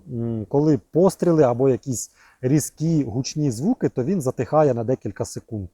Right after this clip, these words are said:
Це я помітив, коли знімав, е, деякі відео про пневматику, але я думаю, з цим можна боротись. Е,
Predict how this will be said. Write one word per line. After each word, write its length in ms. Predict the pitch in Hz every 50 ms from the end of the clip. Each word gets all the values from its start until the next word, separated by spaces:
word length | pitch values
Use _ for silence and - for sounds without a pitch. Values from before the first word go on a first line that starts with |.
| _ _
Це 160 | - 156 147
я 100 | 131 117
помітив, 360 | - 127 127 135 120 131 107
коли 240 | - - 117 117 110
знімав, 540 | 98 113 117 113 113 113 104 95 107 - -
е, 260 | 120 110 110 107 104
деякі 380 | 98 123 120 113 101 - 120 110
відео 260 | 113 110 113 117 110
про 120 | - 123
пневматику, 640 | - 156 180 196 226 254 247 - 202 - - 196 - - - - - - - - - _
але 180 | - 175 202 185
я 60 | 170
думаю, 320 | 151 170 165 160 160 143
з 40 | 123
цим 220 | - - 165 151 151
можна 280 | 151 151 127 139 151
боротись. 600 | 135 120 139 175 247 254 - 254 196 - - -
Е, 880 | 175 151 127 127 123 123 120 120 120 117 117 113 113 113 110 110 107